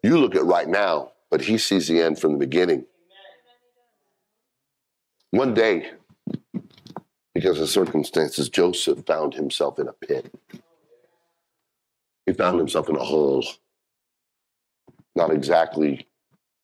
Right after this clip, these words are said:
made the radar of his dreams. Didn't exactly look like the picture of success that he had, right?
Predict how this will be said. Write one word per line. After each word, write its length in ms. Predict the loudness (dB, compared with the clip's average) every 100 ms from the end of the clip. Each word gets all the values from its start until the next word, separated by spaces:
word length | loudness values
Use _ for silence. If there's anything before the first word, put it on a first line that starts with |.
| _ _ _ _ _ _ -20 -12 0
made 220 | 2 2
the 80 | 2
radar 480 | 2 4 4 2 0
of 80 | -2
his 160 | -4
dreams. 540 | 0 0 0 -2 -8 -8
Didn't 280 | -4 -2
exactly 720 | -2 0 -2 -2 -2 -2 -2 -10 _ _ _ _ _ _ _ _ _ _ _ _ _ _ _ _ _ _ _ _ _ _ _ _ _ _ _
look 120 | 0
like 200 | 0 0
the 100 | 0
picture 400 | 0 0 0 2
of 140 | 2 0
success 480 | -2 -2 -2 -2 -2
that 160 | 0
he 80 | 2
had, 320 | 2 2 2
right? 260 | 2 2